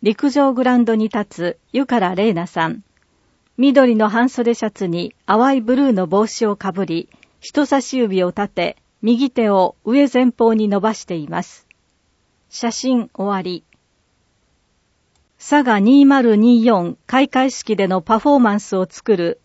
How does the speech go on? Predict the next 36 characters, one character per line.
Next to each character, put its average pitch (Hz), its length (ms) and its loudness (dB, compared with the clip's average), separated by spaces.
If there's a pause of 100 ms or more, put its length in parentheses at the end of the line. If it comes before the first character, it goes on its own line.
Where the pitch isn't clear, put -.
(140)
現 277 240 4
場 277 120 2
責 262 280 -4
任 277 180 2
者 208 180 -4
と 208 140 -4
し - 100 -12
て 196 140 -4
活 208 280 -4
躍 226 240 -2
す - 200 -8
る 180 240 -4 (160)
ゆ 262 140 0
か 247 140 2
ら 202 120 0
さ 185 200 -4
ん 165 80 -6
は、 170 220 -2 (280)
幼 277 420 2
い 233 80 0
頃 226 260 0
か 190 120 -4
ら 170 160 -2
ダ 214 160 2
ン 240 60 0
ス - 160 -14
が 180 140 -4
大 208 200 -4
好 - 140 -18
き。 - 240 -12 (800)
学 220 240 0
生 285 240 0
時 254 140 -6
代 214 220 0
に 185 160 -4
は 170 260 -2